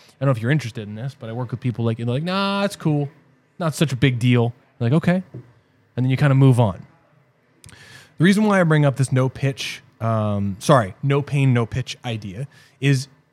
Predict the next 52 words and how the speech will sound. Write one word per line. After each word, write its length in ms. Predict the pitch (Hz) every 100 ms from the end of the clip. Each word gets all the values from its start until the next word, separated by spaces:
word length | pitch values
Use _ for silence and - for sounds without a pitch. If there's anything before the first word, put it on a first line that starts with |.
| _ _
the 80 | 147
number 280 | 139 160 196
of 80 | 180
trainers 340 | 151 127 123
that 120 | 117 110
we've 180 | 113
been 100 | 107
coaching 400 | 107 117 107 110
through 160 | 101 110
our 80 | 101
mentorship 600 | 98 95 104 98 101 87 -
that 140 | 127
are 120 | 135 135
in 440 | 151 156 151 143
really 320 | 117 156 208 202
incredible 680 | 139 - 135 139 139 120 117
conversion 560 | 135 110 120 135 135
event 300 | 123 117 104
settings 440 | 117 107 67 - 120
where 100 | 120
they're 120 | 113
talking 420 | 131 127 - 135
to 200 | - 131
a 100 | 123
lot 460 | 123 120 123 127 170
of 160 | 156
people 420 | - 120 110 120 120
in 160 | 120 110
the 80 |
room. 280 | 104 151 107 - _ _ _ _ _ _ _ _ _ _ _ _
Here's 300 | 170 190 202
a 40 |
better 260 | 165 143 131
example. 480 | 117 110 101 92 80
I 80 | 123
just 180 | 160 170
mentioned 220 | 151 139
at 40 |
the 40 | 123
very 200 | 127 123
beginning 420 | 120 117 110 107
of 80 | 101
this 160 | 101 -
that 140 | 110
I'll 80 | 107
be 100 | 113
going 200 | 117 113
to 60 |
Portugal 500 | 101 113 104 107 104
and 100 | 101
speaking 400 | - 117 107 107
to 340 | 104 107 104